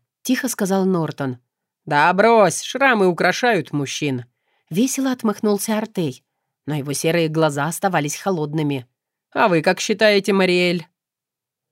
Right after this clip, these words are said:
"Шрам вас нисколько не портит", вежливо ответила я, пытаясь понять, откуда эта тревога в сердце. "Что же я могла забыть?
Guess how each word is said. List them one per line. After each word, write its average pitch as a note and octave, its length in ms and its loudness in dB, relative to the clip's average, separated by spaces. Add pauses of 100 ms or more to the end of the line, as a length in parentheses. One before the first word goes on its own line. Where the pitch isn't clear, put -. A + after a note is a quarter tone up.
"Шрам C4+ 400 0
вас F4+ 160 2
нисколько E4 440 2
не F4 120 4
портит", A3+ 520 -2 (260)
вежливо D3 460 -2
ответила D#3 440 -2
я, F3+ 240 -2
пытаясь G3 440 -2
понять, A3+ 380 -2
откуда A3+ 320 -2
эта A#3 200 0
тревога A3+ 420 -2
в - 40 -10
сердце. D#3+ 540 -4 (580)
"Что - 200 -14
же F3 100 -8
я F3+ 100 -4
могла F#3+ 360 -2
забыть? F3+ 640 -6